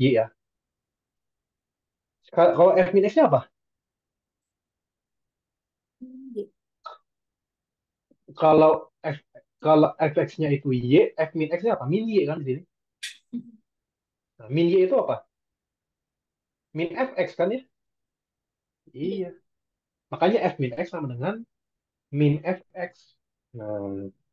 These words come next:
Speaker 1: itu. Itu ya. Jadi dengan kata lain, F simetri terhadap, nah kalau dari gambar, F simetri terhadap, simetri terhadap apa kira-kira fungsi ini?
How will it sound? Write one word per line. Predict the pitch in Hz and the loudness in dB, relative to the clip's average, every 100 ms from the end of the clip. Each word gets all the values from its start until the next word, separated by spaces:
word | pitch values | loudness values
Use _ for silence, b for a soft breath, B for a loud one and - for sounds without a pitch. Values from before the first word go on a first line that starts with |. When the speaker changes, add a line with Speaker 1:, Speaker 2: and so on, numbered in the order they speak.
| _ _ _ _ | _ _ _ _
Speaker 1:
itu. | 143 143 240 226 - _ _ _ _ _ _ _ _ _ _ _ _ _ _ _ _ _ _ _ _ _ _ _ _ _ _ _ | -4 4 6 6 4 _ _ _ _ _ _ _ _ _ _ _ _ _ _ _ _ _ _ _ _ _ _ _ _ _ _ _
Itu | 151 - 196 160 | -8 2 6 8
ya. | 170 - _ _ _ _ _ _ _ _ _ _ _ _ | 6 2 _ _ _ _ _ _ _ _ _ _ _ _
Jadi | 127 214 | 2 6
dengan | 226 214 | 6 6
kata | 196 262 160 | 6 4 6
lain, | - 202 - | 6 6 4
F | 208 - | 2 2
simetri | 147 143 208 | 2 4 2
terhadap, | 196 143 - | 2 0 0
nah | 127 131 | -4 2
kalau | 139 | 4
dari | 139 139 | 4 4
gambar, | 127 143 220 190 | 4 4 2 -2
F | - | -4
simetri | 156 135 196 214 | -4 -4 -2 -2
terhadap, | 139 160 247 _ _ _ _ _ _ _ _ _ _ _ _ _ _ _ _ _ _ _ _ _ _ _ - | -2 -2 -2 _ _ _ _ _ _ _ _ _ _ _ _ _ _ _ _ _ _ _ _ _ _ _ -8
simetri | 127 135 | -2 0
terhadap | 127 127 117 | 2 0 0
apa | 113 | -6
kira-kira | 110 104 - 92 - | -6 -10 -12 -20 -16
fungsi | 117 110 | -16 -12
ini? | 107 | -10